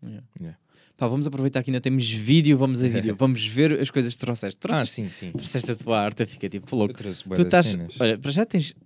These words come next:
Speaker 1: tens um livro, não é?
Speaker 2: Eu tenho
Speaker 1: Lançaste
Speaker 2: um
Speaker 1: um
Speaker 2: livro.
Speaker 1: livro?
Speaker 2: Lancei
Speaker 1: Eh,
Speaker 2: um livro juntamente com mais três artistas portuguesas.
Speaker 1: Ok.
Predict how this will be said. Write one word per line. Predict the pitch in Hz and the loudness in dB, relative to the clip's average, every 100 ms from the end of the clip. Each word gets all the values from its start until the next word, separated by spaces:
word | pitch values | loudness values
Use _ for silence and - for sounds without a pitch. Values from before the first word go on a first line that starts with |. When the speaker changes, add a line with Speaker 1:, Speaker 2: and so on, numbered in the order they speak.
| - | -2
Speaker 1:
tens | 240 | 0
um | 180 95 | 2 0
livro, | 92 120 | -2 -2
não | 95 | -2
é? | 127 | -4
Speaker 2:
Eu | 202 - | -6 0
tenho | 135 | 4
Speaker 1:
Lançaste | 139 98 92 | 6 4 2
Speaker 2:
um | |
Speaker 1:
um | 98 | 0
Speaker 2:
livro. | 113 175 _ | -2 -4 _
Speaker 1:
livro? | 104 | -4
Speaker 2:
Lancei | 104 107 107 107 | -2 -2 -2 -2
Speaker 1:
Eh, | |
Speaker 2:
um | 104 | -2
livro | 101 98 98 110 - _ _ - | -4 -8 -10 -14 -16 _ _ -18
juntamente | 92 104 98 95 90 | -10 -8 -4 -2 -2
com | - 90 | -6 -8
mais | 87 85 | -8 -10
três | - 95 | -10 -8
artistas | 95 85 92 - 87 | -8 -8 -10 -10 -10
portuguesas. | - - 85 85 85 92 123 _ _ _ | -12 -20 -14 -10 -10 -10 -16 _ _ _
Speaker 1:
Ok. | 107 92 | -14 -10